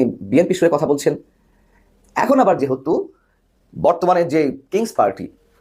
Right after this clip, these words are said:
জাতীয় নাগরিক পার্টি বা ডক্টর মোহাম্মদ ইউনূস সরকারের বিরুদ্ধে কথা বলছে,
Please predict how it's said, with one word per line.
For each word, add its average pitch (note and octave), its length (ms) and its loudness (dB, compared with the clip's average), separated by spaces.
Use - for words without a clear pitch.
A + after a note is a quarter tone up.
জাতীয় C3 240 0
নাগরিক B2 300 2
পার্টি F3 160 0
বা C#3 140 2
ডক্টর A2+ 160 -8
মোহাম্মদ A#2 160 -2
ইউনূস E3+ 180 0
সরকারের C#3 300 2
বিরুদ্ধে A2+ 220 -2
কথা - 160 0
বলছে, F#2+ 260 -4